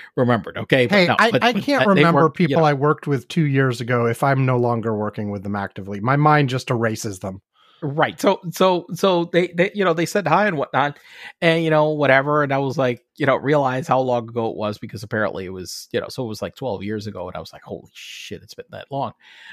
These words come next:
Speaker 1: But the one thing that they said made me feel good. It's like, "Shit, you look just the same, son of a bitch." I'm like, "Oh, well."
Speaker 2: <laughs>
Speaker 1: I'm like, "Thank you."
Speaker 2: Nice.
Speaker 1: I'm like,
Speaker 2: Nice.
Speaker 1: "Fuck." You know, so I was like, so that, that, that was a ego boost that I,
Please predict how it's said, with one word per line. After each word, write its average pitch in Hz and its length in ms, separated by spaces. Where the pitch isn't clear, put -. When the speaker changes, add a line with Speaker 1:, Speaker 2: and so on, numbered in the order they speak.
Speaker 1:
But 170 160
the 147 80
one 214 220
thing 254 160
that 247 120
they 262 140
said 285 460
made 160 180
me 208 100
feel 294 280
good. 170 260
It's 170 160
like, 139 200
"Shit, - 340
you 131 140
look 185 180
just - 240
the - 80
same, - 320
son 151 200
of 127 80
a 98 60
bitch." - 260
I'm 85 120
like, - 160
"Oh, 156 200
well." 151 520
Speaker 2:
<laughs> - 100
Speaker 1:
I'm - 440
like, 82 140
"Thank - 280
you." 147 60
Speaker 2:
Nice. 202 320
Speaker 1:
I'm - 80
like, - 160
Speaker 2:
Nice. 214 260
Speaker 1:
"Fuck." - 80
You 131 100
know, 120 100
so 120 140
I 110 40
was 135 140
like, 151 120
so 220 80
that, 311 260
that, 269 260
that 320 200
was 196 200
a 165 100
ego 170 260
boost 135 360
that 135 100
I, 135 140